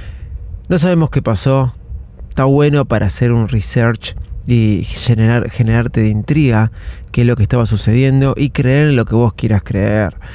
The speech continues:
Te invito a que entres a Twitter y pongas Miami en el buscador. Te van a aparecer las imágenes de todos los patrulleros, te van a aparecer las imágenes de estos aliens, te van a aparecer imágenes de en un mall donde pasaban cosas raras. Recién me apareció como una nena, es parecida a la de Poltergeist,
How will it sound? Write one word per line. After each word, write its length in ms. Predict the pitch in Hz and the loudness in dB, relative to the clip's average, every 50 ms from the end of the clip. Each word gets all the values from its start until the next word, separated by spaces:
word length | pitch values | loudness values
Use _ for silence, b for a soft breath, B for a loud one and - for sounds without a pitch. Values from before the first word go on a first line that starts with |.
| B B B B B B B | B B B B B B B
Te 80 | - 131 | 0 2
invito 260 | 135 160 160 190 175 | 2 2 2 2 0
a 40 | 135 | 2
que 200 | 117 127 127 135 | 2 2 2 2
entres 400 | 139 143 - 139 139 123 - - - | 2 0 0 0 0 0 -2 -2 -2
a 360 | 95 101 101 101 101 101 98 - | 0 0 2 2 2 0 0 0
Twitter 360 | - 175 170 - 156 147 - - | 0 0 0 0 0 0 0 0
y 80 | 143 120 | -2 -2
pongas 380 | - 143 143 147 143 139 120 | -2 -2 -2 0 2 0 2
Miami 580 | 120 131 143 143 147 147 147 156 160 165 165 151 | 2 2 2 2 4 4 4 4 2 2 2 2
en 100 | 135 127 | 2 2
el 180 | 123 120 110 | 0 0 0
buscador. 680 | 104 101 98 - - 107 95 98 101 95 82 - - - B B B B B B | 0 -2 -4 -4 -4 -2 0 0 0 0 -2 -4 -8 -12 B B B B B B
Te 100 | B - | B 0
van 100 | 131 139 | 0 2
a 40 | 147 | 2
aparecer 320 | 131 127 127 117 - 127 117 | 0 0 0 0 0 0 0
las 160 | 113 - - | 0 0 0
imágenes 360 | 120 123 123 - 120 113 113 | 0 0 0 0 0 2 2
de 60 | 110 | 2
todos 180 | - - 123 117 | 2 0 0 0
los 100 | 117 - | 0 0
patrulleros, 500 | - 101 - - 110 107 - 151 151 143 | 0 -2 0 0 -2 0 0 0 0 0
te 80 | - | 0
van 100 | 120 120 | 0 0
a 40 | 123 | 0
aparecer 320 | 117 110 107 107 - 123 127 | 0 -2 -2 -2 -2 0 0
las 160 | 120 - - | 0 0 0
imágenes 460 | 110 113 120 117 - 123 113 110 98 | -2 0 0 0 -2 -2 -2 -2 -2
de 60 | 104 | -4
estos 300 | 107 - - - - - | -4 -4 -6 -6 -4 -2
aliens, 260 | 139 151 156 156 147 | 0 0 2 2 0
te 80 | 131 120 | 0 0
van 80 | 120 127 | 0 0
a 40 | |
aparecer 400 | 127 113 113 110 - 127 123 117 - B B B B B B | 0 -2 -2 -2 -2 -2 -2 -2 -4 B B B B B B
imágenes 440 | B 135 135 139 131 - 143 131 117 | B 0 0 0 0 0 2 2 4
de 60 | 117 | 4
en 80 | 120 117 | 4 2
un 180 | 117 117 117 | 2 2 2
mall 280 | 127 139 151 151 147 139 B B B B B | 2 2 4 2 0 0 B B B B B
donde 200 | - 123 120 120 | 0 0 2 2
pasaban 420 | - 110 101 - 135 131 127 123 | 2 0 0 2 0 0 0 0
cosas 300 | - 135 127 - 113 104 | 0 -2 0 0 0 0
raras. 340 | 156 165 175 156 143 127 127 | 2 2 2 2 2 2 0
Recién 220 | 123 - - 160 | 0 0 2 2
me 40 | 170 | 0
apareció 280 | 151 135 123 - - 127 | 2 0 -2 -2 -2 -2
como 140 | 127 127 131 | 0 0 2
una 160 | 131 127 123 | 2 2 2
nena, 360 | 127 143 151 151 143 139 135 B B B B B B B B | 2 2 2 2 2 0 0 B B B B B B B B
es 80 | 110 | -2
parecida 380 | - - 123 123 110 - 143 139 | 0 0 0 0 0 0 0 0
a 20 | |
la 80 | 135 127 | 2 2
de 80 | 117 | 0
Poltergeist, 640 | 101 - - 151 147 - 151 135 131 135 135 135 - | 0 0 0 0 0 0 0 0 0 0 0 -2 -4